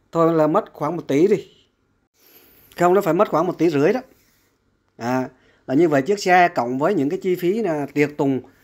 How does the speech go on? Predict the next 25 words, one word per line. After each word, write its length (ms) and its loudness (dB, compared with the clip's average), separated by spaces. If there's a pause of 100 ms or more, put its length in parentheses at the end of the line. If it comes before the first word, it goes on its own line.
(300)
cho 180 2
chác 220 0
Đại 100 -6
học 120 -6
Luật 140 -2
Hà 80 -4
Nội 360 -6 (300)
linh 200 -2
tinh 180 0
này 180 2
thôi, 340 -4 (580)
mình 160 -4
cho 400 4
nó 300 -4
là 100 -2
một 160 -2
tỷ 120 -2
rưỡi 180 -2
nữa, 300 -2
tức 140 -8
là 240 -2 (400)
ba 280 2
tỷ 160 -4
rưỡi 220 -4 (240)
ha 240 -4